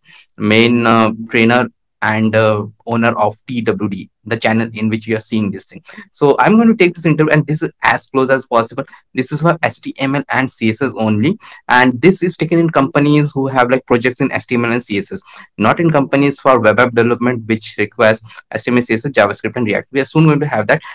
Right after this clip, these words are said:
But this is taken in company who have, like, small projects in S T M L and C S S, like that.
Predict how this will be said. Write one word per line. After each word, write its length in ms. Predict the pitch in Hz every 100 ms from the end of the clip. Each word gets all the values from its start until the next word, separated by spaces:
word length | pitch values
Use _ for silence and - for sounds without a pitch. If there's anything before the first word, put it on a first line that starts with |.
| _
But 100 | -
this 140 | 131 180
is 100 | 185
taken 200 | 175 185
in 120 | 180
company 360 | 151 147 156 151
who 320 | - 135 143
have, 200 | 147 - 131
like, 220 | 131 123
small 260 | - 131
projects 340 | 135 127 123 123
in 60 |
S 140 | 117 110
T 100 | 123
M 80 | 120
L 100 | 120
and 140 | 117
C 180 | - 110
S 140 | 107
S, 100 | 120 - - - _ -
like 160 | 110
that. 180 | 107 160